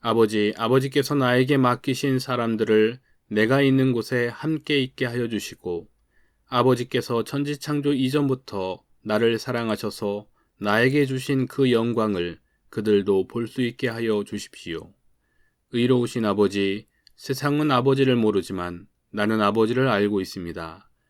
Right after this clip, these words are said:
그리고 이 사람들도 아버지께서 나를 보내셨다는 것을 깨달았습니다. 나는 이 사람들에게 아버지를 알게 하였으며 앞으로도 그렇게 하겠습니다. 그것은 아버지께서 나를 사랑하신 그 사랑이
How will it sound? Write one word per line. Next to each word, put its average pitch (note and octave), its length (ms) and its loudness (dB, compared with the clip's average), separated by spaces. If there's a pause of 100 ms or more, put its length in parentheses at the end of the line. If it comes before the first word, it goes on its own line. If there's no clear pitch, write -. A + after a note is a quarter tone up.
(360)
그리고 B2+ 340 4
이 C3 180 4
사람들도 B2 760 0
아버지께서 A2+ 840 -2
나를 A#2 360 2
보내셨다는 B2+ 640 -2
것을 A2 360 -2
깨달았습니다. G2 960 -8 (760)
나는 B2+ 320 6
이 B2 160 6
사람들에게 G#2 880 2
아버지를 C3 540 2
알게 A#2 280 2
하였으며 F#2+ 760 -6 (380)
앞으로도 G#2+ 600 0
그렇게 A#2+ 540 -6
하겠습니다. F#2 880 -10 (540)
그것은 B2 420 -2
아버지께서 C3 680 2
나를 A#2+ 300 0
사랑하신 A2 760 -4
그 C3+ 300 2
사랑이 A#2 600 -4